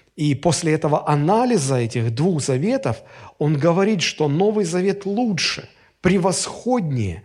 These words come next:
и ваше положение в Иисусе Христе в соответствии с Новым Заветом, оно гораздо лучше того, что было в соответствии с Ветхим Заветом, чтобы утвердить их, чтобы поддержать их, чтобы помочь им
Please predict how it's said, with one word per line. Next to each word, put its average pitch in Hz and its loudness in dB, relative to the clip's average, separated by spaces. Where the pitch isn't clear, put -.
и 196 2
ваше 208 2
положение 202 2
в 180 2
Иисусе 196 -2
Христе 117 -4
в - -12
соответствии 185 0
с - -6
Новым 226 2
Заветом, 135 -2
оно 185 0
гораздо 180 0
лучше 196 0
того, 170 -4
что - -10
было 185 -2
в 185 -8
соответствии 190 -6
с - -6
Ветхим 202 -2
Заветом, 110 -6
чтобы 277 -2
утвердить 240 0
их, - -14
чтобы 220 2
поддержать 196 0
их, 107 -6
чтобы 190 2
помочь 196 2
им 214 2